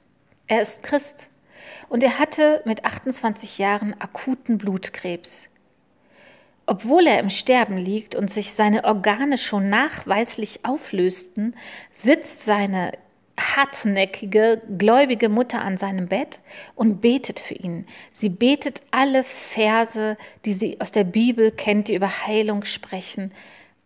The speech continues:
über ihrem Sohn aus. Ja, und wie die Ärzte ihr schon sagen,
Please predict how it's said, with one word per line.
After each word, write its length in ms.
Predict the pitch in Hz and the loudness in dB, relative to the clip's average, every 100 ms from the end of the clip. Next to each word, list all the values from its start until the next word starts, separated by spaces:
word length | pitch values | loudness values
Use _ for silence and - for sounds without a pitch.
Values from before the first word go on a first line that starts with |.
| _ - | _ -2
über 320 | 262 247 254 | 0 4 2
ihrem 380 | 208 208 202 190 | 2 0 0 -2
Sohn 400 | - 214 196 190 | -2 -2 0 -2
aus. 560 | - 165 156 - - - _ _ _ _ _ - - _ - | -6 -10 -10 -10 -12 -12 _ _ _ _ _ -20 -20 _ -10
Ja, 380 | 202 180 180 185 _ _ _ _ _ | -6 -4 -4 -8 _ _ _ _ _
und 200 | - 220 | -2 0
wie 80 | 214 | 0
die 100 | 233 | 0
Ärzte 420 | - 220 233 - | 4 4 2 0
ihr 180 | 240 202 | 0 -2
schon 260 | 196 202 185 | -2 -2 0
sagen, 500 | 196 196 214 226 | 2 4 2 0